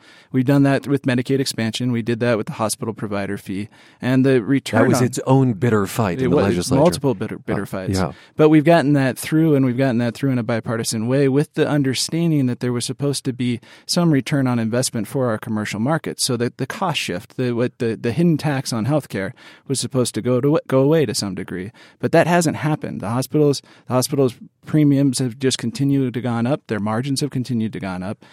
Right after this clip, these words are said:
Speaker 1: So where we think this actually makes sense is where we're going to the hospitals and we're saying,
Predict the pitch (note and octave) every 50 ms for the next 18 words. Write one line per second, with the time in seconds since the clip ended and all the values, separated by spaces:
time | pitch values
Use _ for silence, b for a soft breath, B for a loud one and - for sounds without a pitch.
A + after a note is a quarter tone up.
0 | B B B B B - D3 D3 D#3 D#3+ D#3+ D#3 E3+ F3+ F3 - D#3+ D#3 C#3+ -
1 | D3 C#3+ - C#3+ C#3+ C#3 C3 - - B2+ B2+ A#2+ A#2+ A#2+ G#2+ - - - A2 G2
2 | G#2 - - B2+ A#2+ B2 C3 B2+ B2+ B2+ C3 B2+ B2 C3 B2+ C3 B2+ A#2 G#2+ -
3 | G#2+ G#2 A2 - - C#3 C3 B2 A#2 B2+ B2 A#2+ A2+ - - A#2+ A#2+ A#2+ A2+